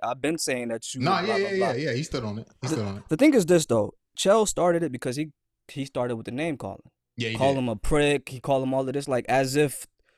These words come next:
Speaker 1: whatever we wanna say about Ariel being a weasel or anything, like, that's still a man. <laughs>
Speaker 2: Yeah.
Speaker 1: You know what I'm saying? Like, I'm not gonna
Speaker 2: <laughs>
Speaker 1: let you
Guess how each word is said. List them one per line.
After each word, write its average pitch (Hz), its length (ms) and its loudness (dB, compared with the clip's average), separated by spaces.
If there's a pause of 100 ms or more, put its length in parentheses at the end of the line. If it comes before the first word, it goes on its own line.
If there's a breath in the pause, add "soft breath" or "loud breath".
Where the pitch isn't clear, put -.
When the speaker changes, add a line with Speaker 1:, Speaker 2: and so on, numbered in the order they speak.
(180)
Speaker 1:
whatever 196 340 4
we 196 100 4
wanna 170 240 4
say 175 120 2
about 165 180 2
Ariel 156 280 4
being 143 240 2
a 120 40 0
weasel 151 420 2
or 147 80 2
anything, 156 240 0
like, - 80 -8
that's 151 140 2
still 233 200 2
a 139 40 2
man. 135 540 0
<laughs> - 40 -20 (280)
Speaker 2:
Yeah. 95 340 -4 (120)
Speaker 1:
You 190 300 6
know 196 80 10
what 196 100 10
I'm 180 160 6
saying? 196 340 4
Like, 160 140 6
I'm 185 100 4
not 240 140 2
gonna 214 120 -2
Speaker 2:
<laughs> 185 60 2
Speaker 1:
let 185 240 2
you 180 240 0